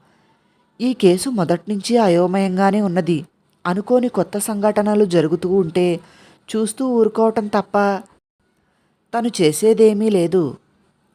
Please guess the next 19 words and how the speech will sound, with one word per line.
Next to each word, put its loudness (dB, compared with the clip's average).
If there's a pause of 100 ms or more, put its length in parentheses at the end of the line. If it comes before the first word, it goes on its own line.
(200)
ఆలోచిస్తున్నాడు -2
యుగంధర్. -2 (1200)
అంతలో 2
బల్ల 4
మీద 0
టెలిఫోన్ 0
గణగణ 2
మోగింది. -2 (260)
రిసీవర్ -4
తీసుకుని, -6 (480)
"హలో, 0
యుగంధర్ 0
స్పీకింగ్," -4 (400)
అన్నాడు. -4 (680)
"హలో, -2 (120)
గుడ్ -2
మార్నింగ్ 2
మిస్టర్ -2
యుగంధర్. 0